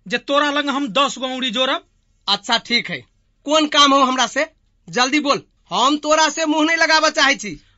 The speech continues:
Speaker 1: मुंह तो हमहू नहीं तोरा से लगाबऽ चाहै छी, लेकिन तू कामे तेहन करै छा जे हम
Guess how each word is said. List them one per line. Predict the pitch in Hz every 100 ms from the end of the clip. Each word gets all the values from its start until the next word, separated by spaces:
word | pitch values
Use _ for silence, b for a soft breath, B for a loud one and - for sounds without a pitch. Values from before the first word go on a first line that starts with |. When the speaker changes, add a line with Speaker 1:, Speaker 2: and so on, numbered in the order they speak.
| -
Speaker 1:
मुंह | 170 285
तो | 254 302
हमहू | 233 277 277
नहीं | 320 302
तोरा | 330 277
से | 269
लगाबऽ | 269 254 247 247
चाहै | 240 202 202
छी, | - 135 _ -
लेकिन | 226 294 294
तू | 302 -
कामे | 262 277 339
तेहन | 349 294 311
करै | 285 277
छा | 220 247 302 b b b b
जे | 254
हम | 240